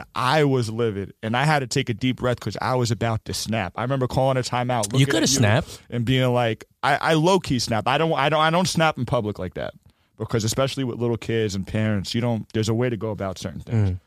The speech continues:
Speaker 1: But I remember looking at you and just being like, "Yo, like, if you have an issue with me, let's keep this between me and you." But to call this kid to travel five times in a row, have him going to the bench basically crying because he was traveling, and I can't tell him he wasn't traveling, but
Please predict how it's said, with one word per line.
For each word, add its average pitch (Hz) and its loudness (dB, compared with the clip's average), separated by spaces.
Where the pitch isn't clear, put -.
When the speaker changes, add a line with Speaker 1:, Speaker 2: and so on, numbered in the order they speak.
Speaker 1:
But 110 -2
I 107 2
remember 143 2
looking 127 2
at 110 0
you 110 2
and 104 0
just 110 -2
being 117 0
like, 101 0
"Yo, 117 0
like, 90 -2
if 87 -8
you 127 0
have 143 0
an 113 -4
issue 131 -2
with 117 -2
me, 139 0
let's 113 -2
keep 135 0
this 117 -4
between 107 -6
me 110 -4
and 104 -4
you." 110 -4
But - -10
to 90 -8
call 135 -2
this 127 -2
kid 135 0
to 104 -6
travel 127 -2
five 113 -4
times 120 -2
in 107 -2
a 95 -2
row, 113 0
have 107 0
him 120 2
going 123 0
to 113 -4
the 117 0
bench 120 -2
basically 117 -2
crying 120 -2
because 110 -6
he 117 -4
was 120 -2
traveling, 120 0
and 107 -2
I 110 0
can't 139 -2
tell 139 -2
him 135 -2
he 131 0
wasn't 127 0
traveling, 139 0
but 123 0